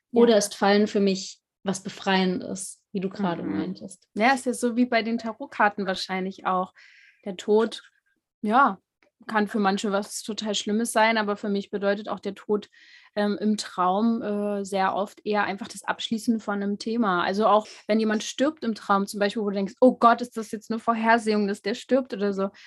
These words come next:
Speaker 1: Es muss absolut nicht der Fall sein. Also in den meisten Fällen ist es wirklich einfach, dass, dass entweder du was mit der Person abschließt oder die Person in ihrem Leben was abschließt, je nachdem, wie sensibel du bist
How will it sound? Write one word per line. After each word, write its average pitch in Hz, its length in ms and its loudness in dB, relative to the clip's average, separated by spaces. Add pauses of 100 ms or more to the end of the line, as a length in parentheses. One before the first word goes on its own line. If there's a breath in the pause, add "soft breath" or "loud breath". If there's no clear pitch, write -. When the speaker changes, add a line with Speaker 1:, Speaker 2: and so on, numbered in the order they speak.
Speaker 1:
Es - 80 -4
muss 220 200 -2
absolut 247 500 2
nicht 247 220 4
der 226 100 2
Fall 233 340 2
sein. 208 240 -2 (220)
Also 185 160 -4
in 160 60 0
den 156 140 0
meisten 196 440 0
Fällen 185 320 0
ist - 140 -10
es 196 140 -10
wirklich 208 240 -6
einfach, 208 260 -2
dass, - 280 -10 (280)
dass 196 160 -4
entweder 202 360 0
du 262 200 0
was 320 180 4
mit 247 140 2
der 233 80 0
Person 196 380 -6
abschließt 262 460 -2
oder 226 140 0
die 208 120 -4
Person 226 380 0
in 233 160 -2
ihrem 202 200 0
Leben 190 260 0
was 185 160 0
abschließt, - 420 -6
je 208 60 0
nachdem, 202 380 0
wie 202 100 -4
sensibel 190 460 0
du 202 80 -2
bist 196 260 -4